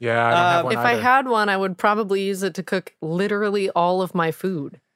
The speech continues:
Speaker 1: I have seen air fryers in action, and I'm like, "That's dope." I just don't have one.
Speaker 2: I don't have one either, but I went home, and my mom has one, and I helped her learn how to use it. And buffalo cauliflower
Speaker 3: <gasps>
Speaker 2: is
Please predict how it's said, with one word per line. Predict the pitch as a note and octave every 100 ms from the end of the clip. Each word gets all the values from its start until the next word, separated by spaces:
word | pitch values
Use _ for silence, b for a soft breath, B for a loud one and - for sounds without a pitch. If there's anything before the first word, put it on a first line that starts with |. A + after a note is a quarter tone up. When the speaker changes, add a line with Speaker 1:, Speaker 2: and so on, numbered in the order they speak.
| _ _ _ _ B2+
Speaker 1:
I | C3
have | C#3 B2
seen | - E3+
air | D#3 C#3+
fryers | - D3 C#3+ C#3 C3+
in | B2+
action, | C#3 D#3 - G3
and | F3
I'm | C#3
like, | B2+ A2+
"That's | A#2 A#2+ -
dope." | A2 C3+ A2 F2 -
I |
just | G#2 G#2+
don't | A#2 G#2
have | F#2
one. | F2 E2 _ _ -
Speaker 2:
I | D3 F3+ F3+ D#3+
don't | F3+ F3
have | F3+ E3+
one | E3+
either, | E3+
but | D3+
I |
went | D3 D#3 -
home, | - D#3+ D3+ C#3
and | C3
my | B2+
mom | C3 F#3+ G3
has | D3+ B2+
one, | C3 B2
and | B2
I | C#3
helped | C#3+ - - _ -
her | - C#3
learn | C3 C3+
how | D3
to | C#3
use | D3+ D#3
it. | F#3 F#3+ -
And | C#3+ C3+
buffalo | D#3 D3 D#3
cauliflower | C#3 D3 B2 - A#2 G#2+ -
Speaker 3:
<gasps> | -
Speaker 2:
is | B3+ C3+ B2+ C#3+ - -